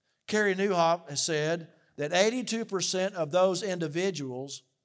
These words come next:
would go to a church if they were invited by a friend. Think of that. That's one hundred and forty-four million people in our nation that would go to church if they were invited by a friend.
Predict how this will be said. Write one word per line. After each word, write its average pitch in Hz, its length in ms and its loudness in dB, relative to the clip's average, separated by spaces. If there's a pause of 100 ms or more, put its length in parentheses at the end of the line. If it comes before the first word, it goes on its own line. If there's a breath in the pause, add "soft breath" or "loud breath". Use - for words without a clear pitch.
(880)
would 160 200 -2
go 208 260 8
to 185 260 0
a 151 60 -2
church 180 480 -4 (140)
if 185 180 -6
they 175 160 4
were 175 220 0
invited 156 840 -2 (580)
by 135 260 0
a 139 40 -4
friend. 104 540 -12 (640)
Think 180 180 -2
of 120 120 -8
that. 110 260 -12 (800)
That's 175 260 4
one 190 300 2
hundred 190 320 0
and 139 180 -4
forty-four 175 800 -2
million 165 600 -2
people 175 440 -6
in 143 200 -10
our 135 200 -4
nation 147 520 -6
that 151 200 2
would 170 300 -2
go 196 280 4
to 208 260 -4
church 190 440 0 (220 soft breath)
if 170 160 -2
they 180 160 6
were 170 160 2
invited 170 400 2
by 170 220 4
a 165 40 0
friend. 202 460 -2